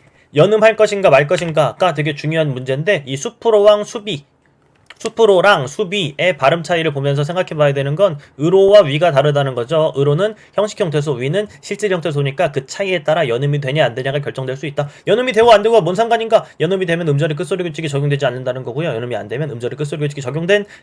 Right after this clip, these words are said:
대표음화라고 하죠. 그런 게 일어난 후에 연음이 되게 되니까 그 이후에 연음은 일어나니까 그걸 기준으로 공부해주면 좋다. 요 앞, 앞이 요 말을 잘 이해할 수 있고 하면 문법 잘하는 거예요. 요 정도?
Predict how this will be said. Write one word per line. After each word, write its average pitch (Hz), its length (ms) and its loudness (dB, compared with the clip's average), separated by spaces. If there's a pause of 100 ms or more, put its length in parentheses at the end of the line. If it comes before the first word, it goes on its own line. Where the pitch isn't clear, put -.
대표음화라고 156 800 2
하죠. 139 480 -2
그런 123 260 -4
게 151 120 -6
일어난 120 340 -6
후에 214 320 0 (260)
연음이 147 280 0
되게 131 200 -4
되니까 127 460 -8 (340)
그 - 80 -6
이후에 196 320 2
연음은 156 280 2
일어나니까 123 640 -2 (160)
그걸 151 180 -2
기준으로 143 380 -6
공부해주면 120 400 -8
좋다. - 240 -12 (180)
요 170 180 -2
앞, 147 280 -2
앞이 131 500 -4 (300)
요 151 100 4
말을 139 280 4
잘 123 180 0
이해할 131 280 0
수 143 120 -8
있고 190 420 -4
하면 214 300 0 (140)
문법 143 260 -2
잘하는 117 380 -4
거예요. 87 200 -6 (460)
요 127 60 -2
정도? 135 360 -6